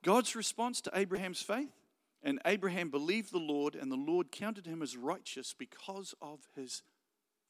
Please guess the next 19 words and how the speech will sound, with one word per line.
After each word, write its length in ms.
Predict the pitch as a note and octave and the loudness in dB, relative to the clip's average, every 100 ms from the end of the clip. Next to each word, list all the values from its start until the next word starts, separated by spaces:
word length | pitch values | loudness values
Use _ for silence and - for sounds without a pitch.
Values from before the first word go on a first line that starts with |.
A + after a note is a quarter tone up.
| _ - - | _ -20 -16
faith." 260 | D#3+ A#2 - _ _ _ _ _ _ _ _ _ _ - | -14 -14 -20 _ _ _ _ _ _ _ _ _ _ -6
Abraham 500 | C#3+ C3 B2 A#2 A#2 _ _ _ _ - | -6 -6 -12 -12 -16 _ _ _ _ -12
said 520 | - - A#2 G#2+ - _ _ _ _ _ _ _ | -8 -6 -6 -8 -16 _ _ _ _ _ _ _
yes. 460 | A#2+ A#2 - - _ _ _ _ _ _ _ _ _ _ _ _ _ _ _ _ _ _ _ _ _ _ | -6 -6 -10 -14 _ _ _ _ _ _ _ _ _ _ _ _ _ _ _ _ _ _ _ _ _ _
Let's 180 | D#3 - | -8 -4
jump 260 | F#3 D#3+ | -4 -4
forward 240 | - G3 D#3+ | 0 2 2
a 60 | |
few 180 | - D#3 | -2 -6
more 300 | C#3+ C3 A#2+ _ _ _ _ _ _ _ _ _ _ _ _ | -4 -4 -6 _ _ _ _ _ _ _ _ _ _ _ _
decades, 680 | F3 D3+ D#3 B2 A2+ - - - - _ _ _ _ _ _ _ | -2 -2 -2 -8 -6 -6 -6 -8 -20 _ _ _ _ _ _ _
and 140 | - D3 | -12 -10
let's 180 | C3 | -8
look 120 | - C#3 | -8 -10
at 80 | |
the 40 | C#3 | -10
story 300 | - C#3+ C#3+ | -6 -4 -6
of 80 | D#3 | -4
Moses. 680 | E3+ D3+ B2 A#2+ A2+ - | 2 2 2 -6 -10 -12